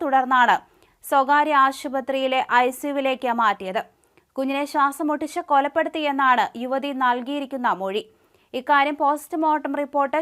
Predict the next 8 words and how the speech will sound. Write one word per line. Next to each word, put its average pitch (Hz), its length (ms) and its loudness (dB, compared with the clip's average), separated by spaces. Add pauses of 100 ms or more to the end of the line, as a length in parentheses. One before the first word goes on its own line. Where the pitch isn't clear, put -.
(120)
ശരിവെക്കുന്നുണ്ട്. 240 680 -2 (640)
കുഞ്ഞിന്റെ 349 440 2
കരച്ചിൽ 311 380 2 (160)
പുറത്തു 285 400 0
കേൾക്കാതിരിക്കാൻ 277 760 0 (140)
വായിൽ 254 300 4 (180)
തുണി 262 280 -6
തിരുകി. 196 320 -8